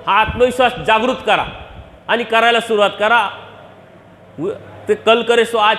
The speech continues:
कर, आज करे सो आज भी कर." शेवटच्या दिवशी मी तुमच्याकडून संकल्प घेणार आहे कशा कशाचे,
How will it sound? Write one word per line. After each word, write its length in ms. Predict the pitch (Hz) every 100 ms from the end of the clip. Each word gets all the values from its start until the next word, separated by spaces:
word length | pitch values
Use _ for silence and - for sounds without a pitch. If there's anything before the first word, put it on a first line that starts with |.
| -
कर, 100 | 220
आज 160 | 208 214
करे 240 | 226 214
सो 100 | 214
आज 100 | 196
भी 140 | 185
कर." 180 | 190 143 113 - - - - - - - -
शेवटच्या 360 | 208 214 220
दिवशी 220 | 226 233 226
मी 100 | 214
तुमच्याकडून 420 | 214 208 214 214
संकल्प 420 | 220 208 214 208
घेणार 320 | 202 208 226
आहे 100 | 202
कशा 260 | 170 202 202
कशाचे, 420 | 196 185 160 127